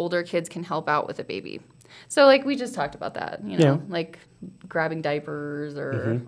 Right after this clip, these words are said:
Speaker 1: or whatever. Um, love notes. Hmm. So <laughs> you can have, <laughs> you can have your, it's like, you know, the, the notes that you send in, like, your kid's lunchbox or something.
Speaker 2: Oh, okay. Well, I don't know why they would call it love notes,
Speaker 1: I
Speaker 2: but
Speaker 1: know. I kinda th-, I don't know.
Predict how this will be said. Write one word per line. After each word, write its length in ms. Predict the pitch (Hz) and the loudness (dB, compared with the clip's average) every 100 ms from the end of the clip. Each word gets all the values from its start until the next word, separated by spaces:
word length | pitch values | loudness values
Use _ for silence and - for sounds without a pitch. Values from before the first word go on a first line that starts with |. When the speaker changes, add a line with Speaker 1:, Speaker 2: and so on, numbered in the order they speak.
| - | -8
Speaker 1:
or 140 | 160 | -6
whatever. 480 | 160 - - 76 - - - - - - - | -6 -6 -4 -6 -8 -18 -20 -20 -20 -20 -4
Um, 680 | 180 175 165 160 160 160 165 - _ _ _ | 2 4 4 4 2 0 -2 -8 _ _ _
love 240 | 170 175 226 | 0 4 4
notes. 480 | 170 - - - - _ _ _ _ 453 | 2 -2 -10 -16 -16 _ _ _ _ -4
Hmm. 220 | 359 175 - - _ _ _ _ _ - - _ - | -2 -2 -6 -16 _ _ _ _ _ -20 -20 _ -8
So 440 | - 254 254 247 - - - - - - | 0 4 4 2 -2 -8 -14 -18 -20 -20
<laughs> 680 | _ - 427 - - - 254 | _ -4 -4 -4 -12 -8 6
you 140 | 320 | 6
can 200 | - 381 | 8 6
have, 840 | 359 - 320 311 381 359 - 359 - - | 6 10 10 10 6 4 4 0 0 -10
<laughs> 200 | - 262 | -10 2
you 160 | 277 339 | 4 6
can 160 | 392 | 6
have 380 | 339 320 339 359 | 6 8 8 8
your, 300 | 320 330 320 | 6 6 4
it's 440 | - - - 339 403 | 2 -4 0 4 6
like, 260 | 370 - | 4 2
you 80 | 294 | 2
know, 220 | 311 285 | 4 4
the, 120 | 247 | 2
the 340 | 220 - 208 262 | 0 -4 -2 0
notes 340 | 202 262 254 | 4 4 4
that 80 | 269 | 2
you 100 | 262 | 0
send 280 | 247 208 208 | 2 4 4
in, 160 | 247 240 | 4 4
like, 220 | 208 - | 4 0
your 100 | 190 | -2
kid's 280 | 226 185 185 | 0 -2 2
lunchbox 580 | 180 175 - - - | 0 0 -2 -2 -4
or 80 | - | -10
something. 340 | - - - 165 | -10 -12 0 8
Speaker 2:
Oh, 380 | 160 139 107 | 8 10 6
okay. 240 | 117 120 101 | 4 4 2
Well, 180 | 113 127 | 4 2
I 100 | 202 | 4
don't 160 | 196 117 | 4 4
know 80 | |
why 140 | 95 87 | 4 4
they 80 | 85 | 4
would 100 | 80 | 0
call 200 | 95 82 | -2 -4
it 60 | |
love 400 | 65 80 82 - | -4 -6 -6 -6
notes, 140 | - - | -10 2
Speaker 1:
I 120 | 320 | 4
Speaker 2:
but 60 | 320 | 8
Speaker 1:
know. 180 | 330 269 | 8 10
I 220 | 185 277 | 10 8
kinda 320 | 320 359 269 | 6 4 4
th-, 160 | 180 - | 4 4
I 60 | 294 | 4
don't 160 | 311 | 4
know. 240 | 214 165 | 2 -2